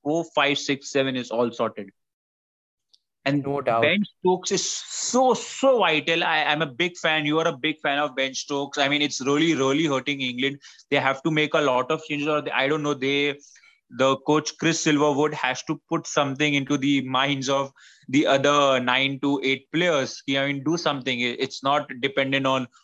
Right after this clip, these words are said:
Speaker 1: Ollie Robinson. Okay, I mean, he, he's tipping Ollie Robinson or James Anderson or Joe Root. Uh, y'all are, y'all guys are also a team. So I feel England has got a lot to worry about more than India.
Speaker 2: No doubt. And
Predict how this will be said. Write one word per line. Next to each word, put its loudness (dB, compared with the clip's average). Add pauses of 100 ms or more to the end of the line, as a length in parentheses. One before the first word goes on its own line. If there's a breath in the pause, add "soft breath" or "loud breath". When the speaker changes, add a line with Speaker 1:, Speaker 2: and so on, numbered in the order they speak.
(100)
Speaker 1:
Ollie 2
Robinson. -2
Okay, -2
I 0
mean, -6 (500 soft breath)
he, 2
he's 0
tipping -2
Ollie 2
Robinson 0
or 2
James -6
Anderson -4
or -8
Joe 2
Root. 0 (640)
Uh, 2
y'all 2
are, 0
y'all 0
guys 0
are 0
also -4
a -2
team. -4 (800)
So -2
I 2
feel 0
England 0
has 0
got 0
a 0
lot 2
to 2
worry 2
about 0
more -2
than -2
India. -10 (1000)
Speaker 2:
No 4
doubt. 4 (100)
And 0